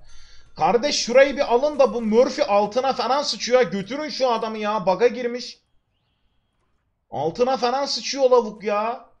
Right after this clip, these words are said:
Şartlı tahliye odasına sıçtı eleman.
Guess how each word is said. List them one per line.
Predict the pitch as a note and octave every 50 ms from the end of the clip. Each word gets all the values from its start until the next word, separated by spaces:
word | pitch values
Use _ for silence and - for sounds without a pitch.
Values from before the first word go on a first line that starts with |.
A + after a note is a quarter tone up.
| _ _ _ _ _ _ _ _ _ _ _ _ _ _ _
Şartlı | _ - - E3 E3+ E3+ - A3+ A3+
tahliye | A#3+ A#3 A3+ A3+ A3+ A#3 A3+
odasına | G#3+ A3 G#3+ - - A3+ A#3+ A#3+
sıçtı | - - G#3 - - - F#3
eleman. | F3 D#3+ D#3+ D#3 D#3 F#3 _